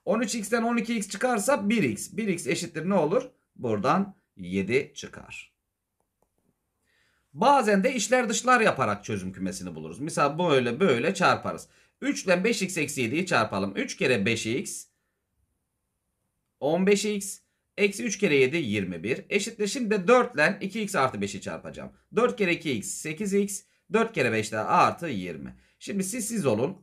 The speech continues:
Az olan x'i çok olan x'in yanına atın. Yani sekiz x'i bu tarafa atın ki x'in pozitif olsun. Sana genelde x'i soruyor çünkü. Bu eksi sekiz x diye geçer.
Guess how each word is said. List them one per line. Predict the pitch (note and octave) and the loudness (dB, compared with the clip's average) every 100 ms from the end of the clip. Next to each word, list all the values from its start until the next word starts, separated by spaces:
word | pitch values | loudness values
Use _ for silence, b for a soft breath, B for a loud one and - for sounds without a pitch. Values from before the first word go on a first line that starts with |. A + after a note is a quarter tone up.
| _ | _
Az | E3+ A#3 G#3 - | 0 2 0 -2
olan | - F3+ - | -2 -2 -4
x'i | G3+ G3 - F#3 F#3+ | -8 -8 -8 -8 -6
çok | A3 A3 | -6 -4
olan | - F#3+ G3 | -2 -2 -2
x'in | F#3+ F#3+ F2 | -4 -10 -10
yanına | E2 D2 | -10 -10
atın. | C#2 F2+ | -10 -6
Yani | D#3 F3+ G2+ | 0 2 2
sekiz | - - - D3+ F3+ G#3 - | -2 -10 -10 -10 -8 -10 -8
x'i | F2+ - - F#3 D3+ | -12 -12 -6 -4 -4
bu | A2+ | -2
tarafa | A2 G2+ F#2+ | -2 -2 -2
atın | - G#3+ | -4 -4
ki | G2+ | -6
x'in | - - - - G3+ | -8 -8 -8 -4 -2
pozitif | F#3+ F3 - - | 0 -2 -4 -10
olsun. | D2+ C2 - - b b | -12 -12 -18 -20 b b
Sana | - F3+ | -4 0
genelde | D3+ C3+ F#3 D#3 | 4 4 2 -2
x'i | D3 G#2+ | -4 -8
soruyor | - D2+ D2 | -10 -10 -12
çünkü. | - C2+ - - b b b | -14 -16 -18 -20 b b b
Bu | - F#3+ F#3+ | 2 2 4
eksi | D3+ D3+ D3 | 0 0 -6
sekiz | E3 F#3 D#3 | -2 -2 -2
x | C3+ - | -4 -4
diye | G#2 G2+ | 0 0
geçer. | G2+ - G#2+ | 0 0 -2